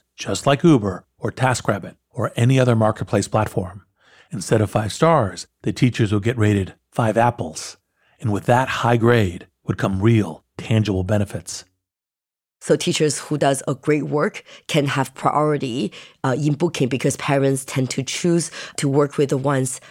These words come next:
Speaker 2: that have a great Apple rating in our system.
Speaker 1: V I P Kid also chose to make parents' comments visible and left room for teachers to leave comments for parents. This was a way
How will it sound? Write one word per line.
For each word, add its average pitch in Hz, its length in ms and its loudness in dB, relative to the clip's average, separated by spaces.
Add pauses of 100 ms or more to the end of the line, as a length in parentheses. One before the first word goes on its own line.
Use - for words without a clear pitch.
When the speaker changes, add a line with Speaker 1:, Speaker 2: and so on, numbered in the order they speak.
Speaker 2:
that 131 220 0
have 127 340 -2
a 127 60 -4
great 135 360 0 (220)
Apple 170 280 2
rating 135 440 -2 (300)
in 151 80 2
our 127 100 2
system. - 520 -6 (920)
Speaker 1:
V 110 140 2
I 104 60 6
P 101 180 0
Kid 107 380 0 (180)
also 113 260 2
chose 107 320 2
to 104 80 -2
make 101 160 0
parents' 110 340 0
comments 92 320 -4
visible 92 540 -2 (460)
and 117 480 2 (180)
left 107 260 0
room 123 160 2
for 123 120 -2
teachers 110 520 -2 (140)
to - 100 -4
leave 104 200 2
comments 101 360 -2
for - 140 -6
parents. - 540 -2 (540)
This - 200 -6
was 120 120 2
a 127 60 4
way 107 420 2